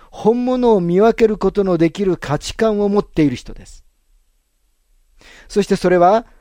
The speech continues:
その人が訓戒に耳を傾けることを意味します。でも人々に神様の御言葉を聞かせた後の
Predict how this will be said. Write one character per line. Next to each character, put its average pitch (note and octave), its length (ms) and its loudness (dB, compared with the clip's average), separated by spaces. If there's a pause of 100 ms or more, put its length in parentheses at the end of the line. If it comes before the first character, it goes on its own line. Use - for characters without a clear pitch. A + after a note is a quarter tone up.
(120)
そ - 160 2
の A3+ 120 2
人 G#3 180 0
が F3 140 4
訓 B3+ 300 -6
戒 A#3+ 220 2
に G#3+ 140 2
耳 G3+ 320 0
を G#3+ 100 2
傾 A3+ 460 -2
け A3+ 140 2
る G#3+ 100 -2
こ G3+ 160 -2
と A#3+ 160 -2
を A3+ 60 6
意 G3 100 2
味 F3 80 -2
し - 160 -10
ま - 60 -20
す。 - 240 -18 (1160)
で G#3+ 120 2
も F#3+ 100 2
人 A#3 220 0
々 A3 180 -2
に G3+ 100 0
神 B3+ 240 0
様 G3 220 -2
の F3 140 -2
御 F3 80 -2
言 G#3 300 2
葉 F#3+ 120 4
を E3 80 4
聞 - 140 -16
か G#3 160 0
せ F#3 100 0
た F#3 220 2
後 F3 220 0
の A#2+ 240 -8